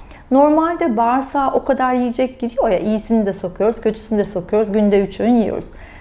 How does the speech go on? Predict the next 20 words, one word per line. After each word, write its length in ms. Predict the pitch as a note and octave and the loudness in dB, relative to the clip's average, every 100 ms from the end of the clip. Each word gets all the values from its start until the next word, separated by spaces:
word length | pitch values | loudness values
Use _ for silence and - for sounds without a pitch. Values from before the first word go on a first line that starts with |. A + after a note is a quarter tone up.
| - | 0
Ne 140 | D4+ A#3+ | 2 4
dedik? 320 | A#3 F4+ - | 2 0 0
İncecik 460 | F4 B3+ G#3+ G3 | 2 4 2 0
bir 120 | G3+ F#3+ | -4 0
deri 220 | C4+ F#4+ | 2 2
ve 100 | B3+ | 2
dışarıyla 440 | A3+ B3 A3+ B3 | 0 0 2 0
teması 600 | C4 A3 G#3 G#3 - - | 0 -2 -2 -4 -8 -10
var. 120 | - - - - - A#3+ | -10 -12 -18 -20 -4 2
Ne 220 | C#4 A#3 | 4 6
dedik? 320 | F#3+ E4+ - | 4 2 -2
Yüzde 260 | B3 A3 A#3+ | -2 0 0
seksen 460 | A3+ A3 A#3 A3 | 0 -2 -2 0
bağışıklık 540 | G3+ F#3+ - A3 F#4 D4+ | 0 0 -2 -4 -4 2
hemen 280 | C4+ A3 | 2 4
oralarda 560 | G3 F3+ F3+ F3+ F#3 D4 | 2 2 2 0 -2 2
dolanıyor. 400 | A3 F#3+ E3+ - - - - | 2 2 0 -6 -12 -20 -8
Tamam, 280 | - F3+ - | -6 -4 -2
oranın 360 | - F#3+ G3+ A3+ | 0 2 2 0
altında. 480 | G3+ F#3 - - | -2 -8 -12 -14